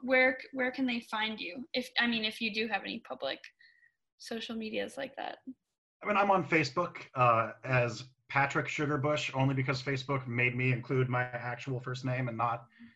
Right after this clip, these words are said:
Speaker 2: the name Sugar that I go by in basically all aspects of my life.
Speaker 1: Mm-hmm.
Speaker 2: Stupid
Speaker 1: Yeah.
Speaker 2: Facebook.
Speaker 1: <laughs> I
Speaker 2: Um,
Speaker 1: don't know. One of my friends got,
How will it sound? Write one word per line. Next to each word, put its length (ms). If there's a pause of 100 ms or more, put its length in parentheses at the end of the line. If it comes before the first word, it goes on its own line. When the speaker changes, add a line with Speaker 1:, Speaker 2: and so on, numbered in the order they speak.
(180)
Speaker 2:
the 60
name 180
Sugar 360
that 120
I 80
go 160
by 240
in 220
basically 380 (100)
all 160
aspects 420
of 100
my 100
life. 320 (300)
Speaker 1:
Mm-hmm. 420
Speaker 2:
Stupid 400 (140)
Speaker 1:
Yeah. 80
Speaker 2:
Facebook. 360 (720)
Speaker 1:
<laughs> 600 (840)
I 280
Speaker 2:
Um, 80
Speaker 1:
don't 160
know. 240
One 160
of 40
my 180
friends 400
got, 200